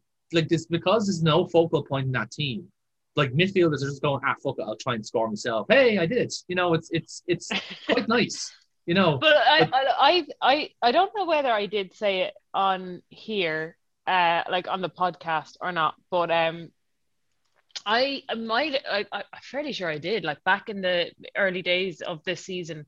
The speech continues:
Speaker 2: I was
Speaker 1: Hmm.
Speaker 2: like, "Joe Willock reminds me so much of Aaron Ramsey." The fact
Speaker 1: Oh,
Speaker 2: that
Speaker 1: yeah,
Speaker 2: he
Speaker 1: very
Speaker 2: would
Speaker 1: much.
Speaker 2: just arrive into the box at that right moment.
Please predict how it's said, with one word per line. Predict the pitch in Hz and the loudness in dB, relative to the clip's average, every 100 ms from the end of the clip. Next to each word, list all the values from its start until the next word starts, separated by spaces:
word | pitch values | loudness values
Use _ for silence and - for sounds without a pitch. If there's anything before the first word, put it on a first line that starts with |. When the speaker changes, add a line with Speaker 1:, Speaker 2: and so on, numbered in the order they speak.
| - - - - - | -20 -20 -20 -4 4
Speaker 2:
I | 190 | 4
was | 156 | 6
Speaker 1:
Hmm. | 185 | 4
Speaker 2:
like, | 170 | 0
"Joe | 220 214 | 0 0
Willock | 190 202 190 175 | 0 2 0 0
reminds | 185 180 175 196 180 190 | -4 -2 -2 -4 -6 -8
me | 170 151 - - | -6 -6 -10 -12
so | - 196 196 | -2 0 0
much | 196 180 - - | -2 -4 -6 -8
of | 165 156 160 156 | -2 0 0 -2
Aaron | 165 160 | -2 -2
Ramsey." | 160 190 208 160 123 - | 0 0 -2 -6 -12 -10
The | 180 | -10
fact | - 185 143 | -2 0 2
Speaker 1:
Oh, | |
Speaker 2:
that | 175 160 | 2 2
Speaker 1:
yeah, | |
Speaker 2:
he | 160 202 | -2 -2
Speaker 1:
very | 190 | -2
Speaker 2:
would | 190 | 0
Speaker 1:
much. | |
Speaker 2:
just | 226 220 | 0 0
arrive | 233 202 202 202 202 | -2 2 4 4 2
into | 208 - | -2 -6
the | 185 | -8
box | 156 175 160 - | -2 -2 -4 -8
at | 180 190 | -4 0
that | 175 - | 0 2
right | 175 175 175 | 0 0 -2
moment. | 170 170 160 156 | -6 -6 -6 -6